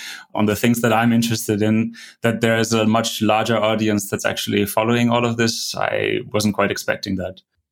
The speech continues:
these days, I think the motivation has become very much to give insights on the big problems that the world is facing, whether that's the health situation of people or environmental issues or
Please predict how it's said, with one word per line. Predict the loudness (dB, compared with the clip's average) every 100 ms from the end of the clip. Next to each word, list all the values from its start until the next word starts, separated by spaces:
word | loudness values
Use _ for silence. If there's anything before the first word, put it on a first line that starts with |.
| _ _
these | -12 -2 0 2
days, | 0 2
I | 0
think | 0 0
the | 2
motivation | 2 2 0 0 2
has | 2 0 -2
become | -2 0 2
very | 2 2
much | 2 0 -2 -4
to | 0
give | 2 4
insights | 2 2 0 0
on | 0 2 2
the | 2
big | 0 0
problems | 0 0 2 2
that | 2 0
the | 2
world | 2 0
is | -2
facing, | -2 0 2 2 2 -2 -10 -2
whether | 2 2
that's | 4 2 0 -8 -8 -10
the | -2
health | 0 2 0
situation | -2 0 2 2 2 2 4 2 0
of | -6 -2
people | -2 0 0 2 0
or | 0 0 0 -2 -2
environmental | 0 2 4 4 2 0
issues | 0 0 0 0 -2 -2
or | 0 0